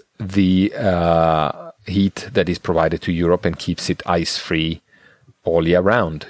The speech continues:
keeps the coasts of water ice-free all year round. While at the same latitude, if we go westwards toward Greenland, we have glaciers and icebergs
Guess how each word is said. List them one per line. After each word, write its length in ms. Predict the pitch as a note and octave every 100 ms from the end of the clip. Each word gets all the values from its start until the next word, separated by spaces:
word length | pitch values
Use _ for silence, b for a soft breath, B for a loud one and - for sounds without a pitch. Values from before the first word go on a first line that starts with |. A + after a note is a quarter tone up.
| -
keeps 240 | F#2 -
the 60 | -
coasts 400 | - F2+ E2 -
of 100 | -
water 320 | E2+ D#2+ E2
ice-free 540 | E2 E2+ - D#2 D#2
all 240 | D2+ D#2 D2
year 100 | D2
round. 380 | D#2 C#2 C#2+ - b b
While 420 | G2+ G2 F#2+ F2+ -
at 120 | F#2+
the 80 | E2+
same 240 | G#2+ F#2+
latitude, 640 | F#2 F2 - - G2 A#2 - B B B B
if 200 | - F#2 F2+
we 60 |
go 400 | F2 F2 E2+ E2+ b b _
westwards 580 | G2+ G#2+ - F#2+ E2+ -
toward 260 | F#2 E2
Greenland, 580 | D#2 B2 B2 D#2+ F2 G#2 - B B _
we 180 | F#2+ F2+
have 380 | E2 E2 - - _ -
glaciers 580 | F#2+ E2+ - F#2 F#2+ F2
and 100 | D#2+
icebergs 800 | - F#2 - F2+ D2+ E2+ - -